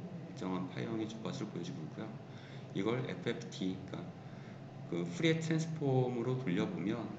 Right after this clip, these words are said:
실-, 특정 주파수 영역만 계속 표출되는 걸 볼 수 있습니다. 이거 같은 경우에는 이제 소음 없이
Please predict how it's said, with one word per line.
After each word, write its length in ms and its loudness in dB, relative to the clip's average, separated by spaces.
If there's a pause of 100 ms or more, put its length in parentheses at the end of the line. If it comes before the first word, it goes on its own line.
(200)
실-, 180 -2 (160)
특정 440 2
주파수 600 0
영역만 460 2
계속 600 -6
표출되는 460 2
걸 120 0
볼 120 -2
수 120 -4
있습니다. 340 -6 (960)
이거 220 4
같은 180 4
경우에는 340 4
이제 140 0
소음 320 6
없이 400 2